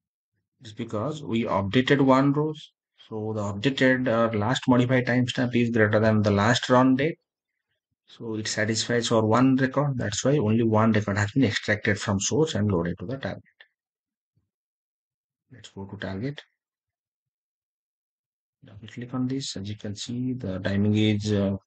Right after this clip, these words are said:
fifteen forty-two. It means the file has been generated now only. You can see one record has been loaded. This is the incremental record. Similarly, if you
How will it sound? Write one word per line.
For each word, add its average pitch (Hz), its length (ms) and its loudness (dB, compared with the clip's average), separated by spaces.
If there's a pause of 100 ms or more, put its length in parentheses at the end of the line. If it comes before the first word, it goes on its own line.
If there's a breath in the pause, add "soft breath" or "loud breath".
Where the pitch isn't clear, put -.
fifteen 101 560 -10
forty-two. 104 680 -6 (960)
It - 80 -20 (100)
means 104 220 -12
the 104 100 -14
file 101 260 -8
has 98 160 -6
been 104 180 0
generated 101 500 -2
now 107 200 0
only. 135 360 2
You 143 80 -2 (2750)
can 98 160 -16
see 135 200 -14
one 98 280 -6
record - 280 -12 (880)
has 92 120 -20
been 104 200 -14
loaded. 82 340 -14
This 95 140 -14
is 95 60 -12
the 117 80 -8
incremental 95 580 -2
record. 87 220 -10 (1040)
Similarly, 101 460 -12
if - 160 -12
you 101 520 -2